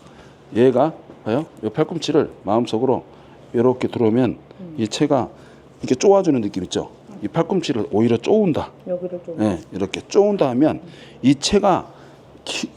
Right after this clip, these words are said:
Speaker 1: 안으로 들어오다가 마지막 순간에 손을 쭉 펴지기도 해요. 올라간 거를 봐요. 요, 요, 요거 이 팔뚝을 쪼은다. 가까이 짠다. 이렇게 착 가까이. 그러면 이렇게 들어오면 나중에 여기서 손이 착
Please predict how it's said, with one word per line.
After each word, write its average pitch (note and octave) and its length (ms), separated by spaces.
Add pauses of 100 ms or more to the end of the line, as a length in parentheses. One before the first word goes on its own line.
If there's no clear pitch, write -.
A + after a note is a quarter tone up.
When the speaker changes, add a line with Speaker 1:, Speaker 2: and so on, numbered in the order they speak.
Speaker 1:
안으로 D#3 400
들어오다가 C3 640
마지막 E3+ 480
순간에 D#3+ 520 (320)
손을 E3+ 380
쭉 - 280
펴지기도 C#3+ 680
해요. G#2+ 300 (580)
올라간 G#2 400
거를 F3+ 220 (340)
봐요. A2+ 240 (180)
요, G#2 180
요, A2+ 140
요거 G#2+ 300 (160)
이 A2 80
팔뚝을 D#3+ 500 (160)
쪼은다. E3 480 (1300)
가까이 F#2+ 420 (240)
짠다. B2 420 (220)
이렇게 - 160 (100)
착 - 280
가까이. - 280 (480)
그러면 D3 300
이렇게 C3+ 240
들어오면 C3+ 400 (260)
나중에 A2+ 280
여기서 G#2+ 160
손이 D3 300
착 - 180